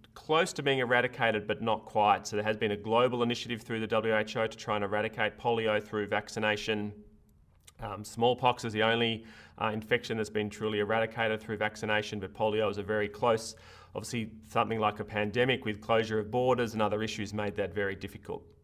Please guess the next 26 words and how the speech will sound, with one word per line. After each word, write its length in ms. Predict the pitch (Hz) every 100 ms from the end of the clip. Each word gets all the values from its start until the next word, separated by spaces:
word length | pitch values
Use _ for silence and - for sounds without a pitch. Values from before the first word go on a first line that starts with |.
| _ _ - - - - _ - -
In 100 | 120
terms 360 | 131 139 135
of, 200 | 135 127
um, 160 | 127 117
surveillance 560 | 117 110 120 120 117 120
or 80 |
emergence, 560 | 107 113 131 135 135 -
we 60 | 117
know 160 | 110
that 100 | 107
Israel, 420 | 139 147 147 147
which 140 | 143 -
had 160 | 117
a 20 | 101
very 240 | 113 107
high 220 | 104 123
rate 300 | 127 123 120
of 200 | 120 110 - - - -
vaccine 380 | 123 120 131 120
coverage 380 | - 123 117 117
during 340 | 107 98 98 - 117
inactivated 580 | 120 120 117 110 107
polio, 480 | 110 120 123 123 107
the 60 | 95
intramuscular 680 | 107 107 101 110 - 131
vaccine, 580 | 110 107 - 98 98 104